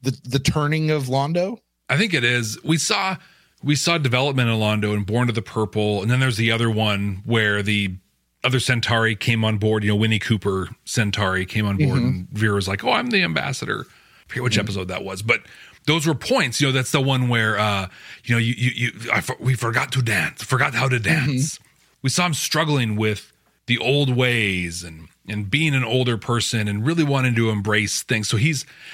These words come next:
Speaker 2: I think we're seeing that, uh, personal growth conflict of, like, "I want to change who I am. I,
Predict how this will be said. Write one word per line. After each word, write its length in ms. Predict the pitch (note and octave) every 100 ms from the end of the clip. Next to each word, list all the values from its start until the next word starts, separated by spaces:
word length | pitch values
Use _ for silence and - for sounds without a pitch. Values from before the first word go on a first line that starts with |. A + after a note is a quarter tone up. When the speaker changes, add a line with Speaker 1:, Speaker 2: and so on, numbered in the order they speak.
| -
Speaker 2:
I 80 | A2+
think 220 | G#3 E3
we're 80 | B2
seeing 480 | - C#3 D#3 D3 G#2
that, 340 | G#2+ F#2 F2+ -
uh, 300 | F2+ F2 E2+
personal 640 | - D3 C#3 C#3 B2 G2+ F2 - _ -
growth 440 | - A#2 A2 F3 -
conflict 580 | G3+ A3 G3+ B3 A3+ E3+
of, 140 | C3+
like, 380 | C3 A2 F#2 - _ _ _ -
"I 40 |
want 360 | B2+ A2+ D#3 D3+
to 80 | A#2
change 640 | - - B2 A2+ G2+ -
who 160 | B2+ A2+
I 120 | G2
am. 460 | F#2 E2+ D#2 - - _ _ _
I, 160 | A2+ A2